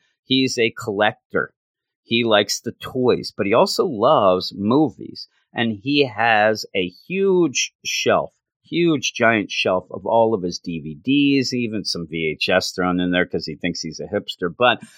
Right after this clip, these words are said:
when they ended up having, say, the Fire Stick or even Netflix, I mean, you had to tell him, like, "Hey, like, you could get all those, you know, right there. They're right there." And I, I already have 'em all. I don't need that. The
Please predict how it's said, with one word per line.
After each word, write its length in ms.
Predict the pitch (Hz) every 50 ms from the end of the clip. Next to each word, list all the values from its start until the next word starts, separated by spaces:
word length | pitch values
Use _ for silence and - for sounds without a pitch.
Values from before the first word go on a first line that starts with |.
| _ _ -
when 360 | 135 147 151 147 143 139 135 _ _ _ _ _ -
they 120 | 139 139
ended 220 | 160 185 214 208 190
up 160 | 175 156 -
having, 380 | - 123 120 123 117 120 110
say, 360 | 98 - - 117 110 104 98 - _ _ _
the 120 | 92 92 - -
Fire 300 | 107 101 101 98 98 95
Stick 280 | - - - - -
or 100 | 185 185
even 300 | 220 269 277 339 - 151
Netflix, 500 | 117 123 175 - - - 90 - - - -
I 80 | 123 120
mean, 260 | 127 135 135 135 - _ _ _
you 320 | - 143 151 170 196 226 240
had 320 | 196 160 170 190 196 -
to 140 | - 143 131
tell 400 | - - - 160 156 185 196 165
him, 160 | 127 113 110
like, 220 | 107 104 104 - _ _ _ _ _ _
"Hey, 260 | - 180 202 185 151 123
like, 200 | 113 113 110 -
you 100 | 131 123
could 140 | - 135 127
get 140 | 156 147 143
all 220 | 143 143 139 127
those, 500 | 123 131 120 120 123 120 113 - - - _ _ _ _
you 100 | - 131
know, 120 | 117 107 104
right 260 | 101 113 117 120 120 -
there. 400 | 233 254 285 185 92 80 - - _ -
They're 100 | 117 117
right 220 | 117 135 147 147 -
there." 200 | 160 156 151 117
And 120 | 98 95 - _ _ _ _ _ -
I, 160 | 180 180 - -
I 160 | 156 160 160
already 220 | 151 143 131 117 113
have 200 | 120 131 131 107
'em 140 | 101 92 85
all. 200 | 80 82 - _ _
I 140 | - - 151
don't 240 | 160 156 135 98 101
need 200 | 95 82 69 -
that. 180 | 76 80 - -
The 120 | - 110